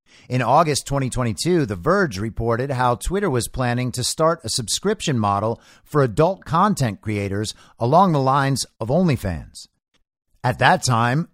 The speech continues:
a team of eighty-four Twitter employees pointed out how the social media giant lacked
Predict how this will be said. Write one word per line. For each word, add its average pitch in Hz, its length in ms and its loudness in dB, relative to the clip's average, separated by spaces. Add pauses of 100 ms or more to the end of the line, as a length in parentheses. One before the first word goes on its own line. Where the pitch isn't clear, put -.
(120)
a 117 80 -6
team 190 280 2
of 127 200 2
eighty-four 170 640 2
Twitter 190 400 0
employees 135 600 -2
pointed 180 360 -2
out 156 240 6
how 131 160 2
the 123 100 -2
social 170 380 0
media 139 340 0
giant 110 540 -4 (260)
lacked 156 480 0